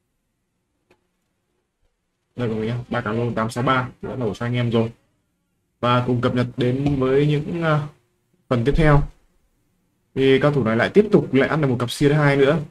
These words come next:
Cặp năm ba và sáu mốt. Năm ba và sáu mốt ạ. Năm ba, đây, năm ba này. Và sáu mốt nằm liền kề nhau luôn. Và tiếp theo đến thì chúng ta sẽ còn một cao thủ bên dưới nữa,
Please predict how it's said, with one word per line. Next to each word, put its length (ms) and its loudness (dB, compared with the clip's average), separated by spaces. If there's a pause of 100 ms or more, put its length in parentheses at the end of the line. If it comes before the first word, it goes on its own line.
(1300)
Cặp 120 -2 (100)
năm 280 0
ba 200 6
và 120 -4
sáu 160 -2
mốt. 240 2 (360)
Năm 260 -4
ba 180 0
và 80 -6
sáu 180 -6
mốt 180 0
ạ. 140 -2 (480)
Năm 300 -4
ba, 360 -2 (100)
đây, 220 -2
năm 260 -2
ba 220 2
này. 140 -2 (1120)
Và 200 -4
sáu 180 -6
mốt 220 0 (760)
nằm 140 -4
liền 140 -2
kề 180 0
nhau 160 -2
luôn. 220 2 (2000)
Và 240 0
tiếp 120 -4
theo 120 -2
đến 180 0
thì 140 -2
chúng 140 -6
ta 440 0
sẽ 220 -8
còn 200 -2
một 180 -4
cao 140 -4
thủ 120 -2
bên 180 -2
dưới 300 2
nữa, 320 2